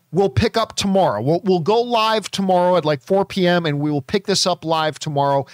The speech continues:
and get through all the rest of the things on Shang-Chi. So we'll do a part two of this tomorrow. Okay. So, uh, Kevin Cal also writes, uh, "Who slash what are the rings calling? That's been the big question here today.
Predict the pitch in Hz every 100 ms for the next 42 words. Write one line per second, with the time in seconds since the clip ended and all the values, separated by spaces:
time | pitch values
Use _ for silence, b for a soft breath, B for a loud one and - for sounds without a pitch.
0 | B - 143 180 - 190 170 165 156 147
1 | - 147 147 135 131 165 139 127 127 123
2 | 139 143 175 - 165 - 175 139 131 -
3 | 127 113 95 - 170 170 - _ B B
4 | B B B - - 214 - _ _ _
5 | _ _ _ _ _ _ - - 165 220
6 | 233 214 202 196 175 156 - B B B
7 | B B 180 180 170 254 302 349 - 240
8 | - - 202 208 - 180 180 190 190 -
9 | 185 143 117 131 202 - 254 220 185 190
10 | - 196 - 156 139 117 110 95